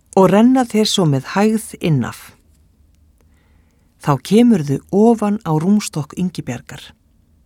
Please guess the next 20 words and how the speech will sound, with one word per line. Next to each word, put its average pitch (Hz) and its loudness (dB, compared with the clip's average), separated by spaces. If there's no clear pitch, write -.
Við 139 -10
skulum 131 -2
meira 151 2
að - -6
segja 139 -2
gefa 165 -2
þér 143 -2
sinn 165 -2
skildinginn 156 -4
hver 139 -4
ef 156 0
þú 147 -2
áræðir 170 -2
þetta - -10
og 156 2
verður 196 0
það 175 -4
ekki 151 -6
lítið 143 -6
fé. 196 -4